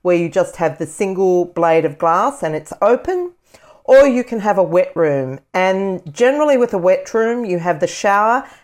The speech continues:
and the bath within the shower enclosure, and there's, like, a glass barrier between that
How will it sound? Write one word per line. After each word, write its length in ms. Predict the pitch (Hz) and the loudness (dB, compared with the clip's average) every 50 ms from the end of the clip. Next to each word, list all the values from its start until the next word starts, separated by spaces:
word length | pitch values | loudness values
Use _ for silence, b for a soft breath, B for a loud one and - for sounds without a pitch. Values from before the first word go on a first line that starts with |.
| B B - | B B -6
and 440 | - 202 208 226 233 240 254 247 226 | -2 0 2 2 2 0 -2 -2 -4
the 40 | 214 | -2
bath 600 | - 196 185 175 170 170 175 196 208 - - b b b b b | 0 0 0 2 2 0 0 -2 -4 -10 -18 b b b b b
within 540 | b 185 180 175 - - - 202 202 208 208 | b -2 -2 -2 -4 -8 -4 -2 -2 -2 0
the 80 | 196 196 | -2 -4
shower 400 | 190 - - 175 170 170 170 165 | -4 -2 0 0 2 2 0 0
enclosure, 680 | 165 165 - - 180 170 180 185 185 254 277 320 320 - - | -2 -4 -4 -2 2 2 2 2 2 0 -2 -2 -4 -6 -6
and 140 | 180 170 | -6 -2
there's, 340 | 170 170 165 147 - - - 175 170 - | -2 -2 -2 -2 -6 -14 -12 -12 -12 -6
like, 220 | - 170 170 170 175 | -2 -2 -2 -2 -4
a 60 | 165 | -6
glass 680 | - - 185 175 180 185 180 185 185 - - - - - _ _ _ _ _ - | -2 0 0 2 2 2 2 0 -2 -6 -14 -14 -16 -16 _ _ _ _ _ 4
barrier 580 | 196 196 185 180 170 165 165 170 185 214 214 - _ _ - | 4 6 6 6 4 4 2 2 0 -2 -4 -8 _ _ -10
between 440 | 175 - - - 185 165 160 160 156 | -10 -10 -8 -6 -4 -4 -2 -2 -2
that 280 | 165 190 214 - - | -2 -2 -2 -4 -8